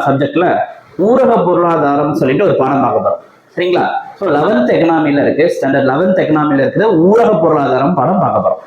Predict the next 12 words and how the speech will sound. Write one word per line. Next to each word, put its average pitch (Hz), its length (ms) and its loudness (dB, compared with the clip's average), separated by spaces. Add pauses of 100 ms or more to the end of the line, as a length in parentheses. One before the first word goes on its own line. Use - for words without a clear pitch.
(220)
சரிங்களா? 202 320 0 (300)
So, 214 160 -4
ஒரு 156 120 2 (360)
டென் 226 240 2
மினிட்ஸ்ல 247 440 0
இந்த 180 140 2
வீடியோ 185 220 2
வந்து 180 160 2
நம்ம 156 180 2
முடிக்கிற 156 320 0
மாதிரி 156 180 0
பார்த்துடலாம், 123 460 0